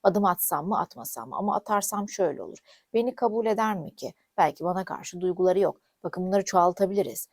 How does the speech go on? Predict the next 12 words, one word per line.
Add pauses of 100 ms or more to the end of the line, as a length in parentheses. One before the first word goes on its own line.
(240)
Ya
da
işte
benim
param
yok
ki, (220)
işim
yok
ki." (500)
Eee,
şekilde